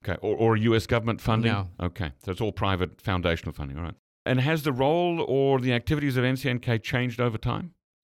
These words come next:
Speaker 2: The purpose of promoting engagement has been the same. How we, in fact, go about this effort depends upon events, doesn't it? I
Speaker 1: Mm.
Speaker 2: mean, there are, there are those dry seasons, such as we're presently in,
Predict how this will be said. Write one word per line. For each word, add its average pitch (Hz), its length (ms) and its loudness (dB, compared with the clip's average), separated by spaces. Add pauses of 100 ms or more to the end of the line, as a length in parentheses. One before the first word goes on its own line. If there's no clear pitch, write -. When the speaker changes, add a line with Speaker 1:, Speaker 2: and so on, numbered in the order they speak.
(140)
Speaker 2:
The 143 640 0 (400)
purpose 175 640 0
of 120 300 -8
promoting 123 400 0
engagement 110 540 0
has 110 180 -4
been 107 180 -2
the 98 60 -2
same. 107 540 -6 (120)
How 139 220 -2
we, 120 420 -2
in 110 100 -2
fact, 110 480 -6
go 120 120 -4
about 117 320 -4 (280)
this 107 380 -6 (240)
effort 117 420 -6
depends 120 380 -2
upon 135 260 0
events, 139 380 -2
doesn't 127 320 -4
it? - 160 -8
I - 60 -2
Speaker 1:
Mm. 92 100 6
Speaker 2:
mean, 113 140 2
there 113 180 -2
are, 104 220 -2 (200)
there 143 140 -6
are 127 80 0
those 127 240 0
dry 143 340 0
seasons, 107 560 -6
such 120 220 -6
as 110 100 -6
we're 113 120 -6
presently 117 580 -4
in, 104 300 -2